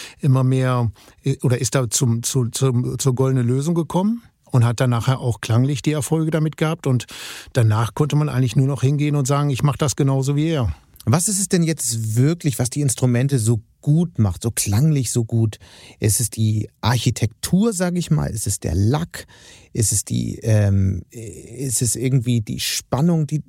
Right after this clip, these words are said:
Speaker 2: in dem Instrument entsteht? Was ist
Speaker 1: Mhm.
Speaker 2: es am Ende?
Speaker 1: Also der Lack wird ja oftmals als erster genannt, wenn man mal so herumhört, was die Menschen so denken, was, woran es liegt. Also der ist es mit Sicherheit nicht, denn es gibt ganz, ganz, oder die meisten dieser Instrumente haben nur noch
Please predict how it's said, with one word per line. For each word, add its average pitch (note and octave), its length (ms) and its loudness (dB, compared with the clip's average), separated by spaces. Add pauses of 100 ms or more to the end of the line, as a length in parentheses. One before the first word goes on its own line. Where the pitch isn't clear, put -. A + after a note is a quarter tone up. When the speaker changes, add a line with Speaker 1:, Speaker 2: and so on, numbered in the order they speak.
(140)
Speaker 2:
in D3+ 180 0
dem D3 80 2
Instrument B2+ 420 0
entsteht? A#2+ 360 -2
Was C#3 160 -2
ist G#2+ 180 2
Speaker 1:
Mhm. G#2+ 60 4
Speaker 2:
es G#2+ 100 2
am G2 140 -4
Ende? G2+ 260 0
Speaker 1:
Also A#2+ 140 2
der B2+ 160 2
Lack D3+ 260 -2
wird D3 140 0
ja C3+ 80 2
oftmals C3 520 0
als B2 340 0
erster B2 560 0 (200)
genannt, B2 480 0
wenn C3+ 140 2
man C3 120 2
mal B2+ 200 0
so A#2 400 0 (360)
herumhört, C#3 640 2
was B2 140 -2
die A#2+ 120 0
Menschen A#2+ 340 2
so A2+ 120 0
denken, B2 280 0
was, A2+ 160 0
woran A#2 140 0
es G#2 120 -2
liegt. C#3 200 -2 (440)
Also B2+ 200 2
der C3 220 0
ist B2 120 -2
es C#3 140 0
mit C3 140 2
Sicherheit B2 320 0
nicht, C#3 420 -2
denn B2 140 2
es A#2 160 -4
gibt A2+ 180 -4
ganz, C3+ 200 0
ganz, B2+ 440 -2
oder G#2 140 -2
die G2 100 -4
meisten B2+ 320 2
dieser C3 220 2
Instrumente B2 540 0
haben A#2+ 160 2
nur B2 80 2
noch A#2+ 200 -4